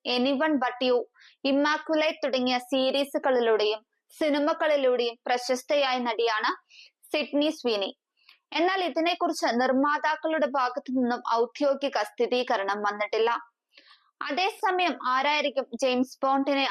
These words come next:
അവതരിപ്പിക്കുന്നത് എന്ന കാര്യത്തിലും വ്യക്തത വന്നിട്ടില്ല. ആരോൺ ടൈലർ ജോൺസൺ, തിയോ ജെയിംസ്, ജെയിംസ് നോർട്ടൺ എന്നിവരുടെ പേരുകൾ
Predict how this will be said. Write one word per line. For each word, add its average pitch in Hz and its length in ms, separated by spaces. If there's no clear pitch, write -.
അവതരിപ്പിക്കുന്നത് 247 720
എന്ന 233 260
കാര്യത്തിലും 220 640
വ്യക്തത 220 360
വന്നിട്ടില്ല. 208 540
ആരോൺ 302 460
ടൈലർ 311 400
ജോൺസൺ, 262 640
തിയോ 285 280
ജെയിംസ്, 262 560
ജെയിംസ് 262 500
നോർട്ടൺ 277 380
എന്നിവരുടെ 240 480
പേരുകൾ 240 400